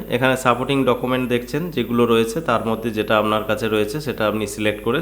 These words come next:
সেই ফাইলটাও এখানে আপলোড করে দেবেন। আপলোড হয়ে গেলে নেক্সটে ক্লিক করে আগিয়ে যাবেন। নেক্সটে ক্লিক করলে পরবর্তী স্টেপে এখানে প্লেসটা এন্ট্রি করবেন, তারপরে নেক্সট করবেন।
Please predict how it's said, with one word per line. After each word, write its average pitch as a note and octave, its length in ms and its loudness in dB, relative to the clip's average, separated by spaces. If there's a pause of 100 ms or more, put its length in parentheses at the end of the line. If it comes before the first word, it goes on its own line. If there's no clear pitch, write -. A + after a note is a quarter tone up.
সেই G2+ 200 0
ফাইলটাও F#2 440 -2
এখানে A2 180 -2 (100)
আপলোড F#2+ 260 -2 (100)
করে A2+ 180 0
দেবেন। D3 180 0 (960)
আপলোড D3 320 6
হয়ে C3+ 160 6
গেলে C#3+ 140 4 (240)
নেক্সটে A#2+ 400 2
ক্লিক A2+ 240 0
করে D3 200 4
আগিয়ে G2 220 0
যাবেন। E2 180 -6 (600)
নেক্সটে D3+ 380 2
ক্লিক D#3+ 260 2
করলে E3 160 6 (120)
পরবর্তী C#3+ 440 2
স্টেপে D3+ 320 2
এখানে C#3+ 180 2 (120)
প্লেসটা C#3+ 500 4
এন্ট্রি C3+ 300 0
করবেন, C#3 280 4 (260)
তারপরে B2+ 320 4 (120)
নেক্সট - 320 0
করবেন। - 300 -4